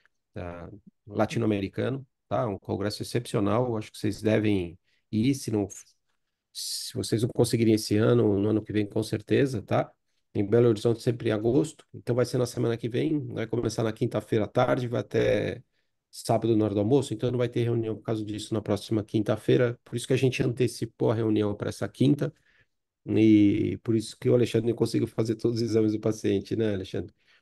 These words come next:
Da paciente que ele apresentou, tá? É, e, e é isso. E, então, boa noite pra todos, obrigado pra todo mundo, e,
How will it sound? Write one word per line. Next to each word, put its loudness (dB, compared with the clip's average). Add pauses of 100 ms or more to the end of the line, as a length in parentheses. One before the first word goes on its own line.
(280)
Da -2
paciente 0
que -6
ele 2
apresentou, -2
tá? -4 (640)
É, 0 (840)
e, -2 (100)
e 2
é 6
isso. 2
E, 6 (520)
então, 2
boa 6
noite 4
pra 0
todos, 4
obrigado -2 (120)
pra -14
todo -2
mundo, 6
e, 2